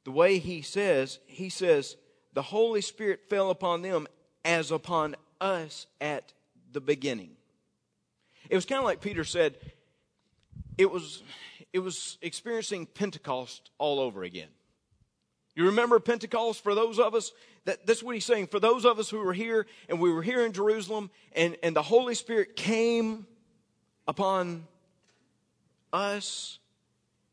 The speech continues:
at the day of Pentecost. Do you remember that? That wonderful event,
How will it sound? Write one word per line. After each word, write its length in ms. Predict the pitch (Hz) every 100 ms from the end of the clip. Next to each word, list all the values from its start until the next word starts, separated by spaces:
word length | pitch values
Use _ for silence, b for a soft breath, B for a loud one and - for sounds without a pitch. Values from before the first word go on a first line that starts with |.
| -
at 100 | 127
the 100 | 156
day 160 | 170 165
of 100 | 165
Pentecost. 600 | 196 190 208 196 196 -
Do 60 |
you 60 | 214
remember 420 | 214 220 240 240
that? 240 | 240 220 202
That 180 | 202
wonderful 540 | 175 208 247 226 226 196
event, 380 | 143 202 226